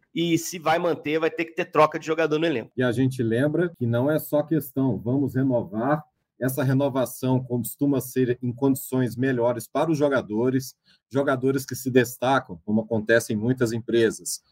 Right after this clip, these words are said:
Speaker 2: são valorizados e acabam ganhando aumentos. E esse aumento pressiona a folha de pagamento do Atlético,
Speaker 1: Perfeito.
Speaker 2: que já está entre as maiores do futebol brasileiro.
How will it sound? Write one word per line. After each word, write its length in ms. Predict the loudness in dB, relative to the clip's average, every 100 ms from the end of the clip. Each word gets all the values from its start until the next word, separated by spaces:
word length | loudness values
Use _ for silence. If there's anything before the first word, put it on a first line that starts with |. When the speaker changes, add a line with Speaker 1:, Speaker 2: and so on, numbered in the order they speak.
| _ _
Speaker 2:
são 240 | -2 0
valorizados 1000 | 2 2 2 0 0 -2 -2 -2 -6 -10 -6
e 100 | 0
acabam 520 | 0 0 -2 0 -2
ganhando 480 | 0 0 2 0 0
aumentos. 640 | -2 2 0 0 _ -12
E 140 | -4 -2
esse 180 | 0 2
aumento 440 | 2 2 -2 -4
pressiona 640 | 0 0 0 -2 -2 0
a 40 | -4
folha 300 | -2 0 0
de 100 | 0
pagamento 460 | 0 0 -2 -4
do 60 | -2
Atlético, 580 | -2 0 0 0 -2 -4
Speaker 1:
Perfeito. 440 | -2 -2 -2 -2
Speaker 2:
que 120 | -2
já 160 | 0 2 0
está 500 | -2 -2 0 0 -2 -2
entre 360 | 0 0 -2
as 100 | -2
maiores 540 | 0 0 2 2 0 -2
do 100 | -4
futebol 420 | -4 0 4 4
brasileiro. 560 | 2 0 2 2 0